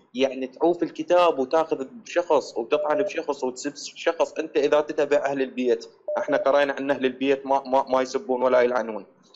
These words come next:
وقرينا أن الرسول لا، لا يسب ولا يلعن. يعني، كل ذولا ما تاخذ بيهم، تاخذ ب-، بكلام أمير أو غير أمير أو غير، آه، آه، أمير، هم مو أمير.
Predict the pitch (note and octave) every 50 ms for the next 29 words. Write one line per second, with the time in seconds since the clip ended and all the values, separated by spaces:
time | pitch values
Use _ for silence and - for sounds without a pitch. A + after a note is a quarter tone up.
0 | - - G3+ - - A2+ A#2 - C3+ C3 C3+ C3+ C3 C3 C3+ C3+ C3+ C3+ C3 B2+
1 | B2+ - - C#3 C3+ B2+ B2 B2 B2 C3 B2 B2 B2 B2+ B2+ A#2+ - B2 A#2 A#2
2 | A#2+ A#2+ A#2 A#2 A2+ A#2 A#2 A#2+ A#2+ A2 - - _ _ _ _ _ _ _ -
3 | A#2 B2 C3 C3+ C#3 C#3 C#3 - G#3 G3 D#3+ C#3 D#3+ F3+ F#3+ F3+ E3+ C#3+ B2 A#2
4 | G2+ - - B2+ D3+ D#3+ D#3+ - E3+ D3+ - D3+ C3 B2 A#2+ D3 D#3+ D3+ C3 B2
5 | G#2+ - - C3 C3+ - - F3 - - - - - - - - - C#3 C3 C3
6 | C3 B2 G2 A2+ A#2+ B2 C3 C3 B2+ - - A#2 A2+ G#2+ A2 A#2 A#2 E2+ A2+ A2+
7 | A#2 A#2 A2 - - - B2 A#2 - A2 A2+ A2+ A2+ A#2+ A#2+ A#2+ A#2 - A2 A2
8 | G#2+ G2 G2+ G2+ - G2+ G2 D#2+ E2 E2 - - - F2 F2+ - _ - G#2 A2+
9 | A#2 B2+ C3+ C3+ B2+ B2 - A#2 A2 A2 A#2 B2 B2 G2 A2+ A2 G#2 G#2 F2+